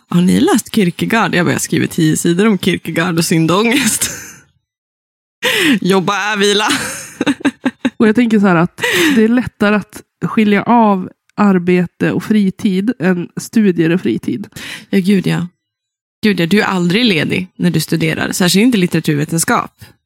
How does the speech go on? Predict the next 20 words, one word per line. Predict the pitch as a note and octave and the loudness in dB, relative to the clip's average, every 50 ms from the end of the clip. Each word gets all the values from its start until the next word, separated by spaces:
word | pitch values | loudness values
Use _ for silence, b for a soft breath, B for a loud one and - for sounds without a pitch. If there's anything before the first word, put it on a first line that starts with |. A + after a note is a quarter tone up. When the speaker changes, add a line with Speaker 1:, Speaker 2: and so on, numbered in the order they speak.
| _ _ _ _ - | _ _ _ _ -6
Speaker 1:
är | E3 | -2
du | D#3+ E3 | 0 0
aldrig | D#3+ D3+ A#3+ A#3+ A#3 A3+ | 2 2 2 2 2 2
Speaker 2:
Mm. | G3 D3+ | -2 -4
Speaker 1:
ledig. | - - - - F#3+ - _ _ _ _ | -6 -6 -8 -10 -10 -12 _ _ _ _
Speaker 2:
Nej, | - A3 A3+ A3+ A3+ A3+ | -2 0 2 2 2 2
Speaker 1:
Särskilt | A3+ F3 G#3 | 2 0 0
Speaker 2:
och | G#3 | 0
så | - A3 | 2 2
är | A3 | 2
det | A3 A3 | 2 2
så | G#3+ G#3 F#3 | 2 0 -2
svårt | - - - G#3+ A#3+ C4+ B3+ A#3+ G3+ - F3+ | -2 -2 0 2 4 4 4 2 2 2 -2
också | F3+ - - - - | -2 -2 -2 -2 0
att | E3+ F#3 - _ - - | 0 0 -2 _ -10 -2
kombinera | - A3 G3 G3 G3 G3 G3+ G#3+ A3+ A3+ G#3+ F#3+ F3 E3 | -2 0 0 2 0 2 2 4 4 4 4 2 2 0
ibland. | E3 - - F#3 F#3 F3+ F3+ F#3+ | -2 -2 -2 -4 -4 -4 -6 -4
För | - G3+ | -2 0
att | F#3 F#3+ - - | 0 0 -2 0
då, | - G3 F#3 F#3+ | 2 2 2 2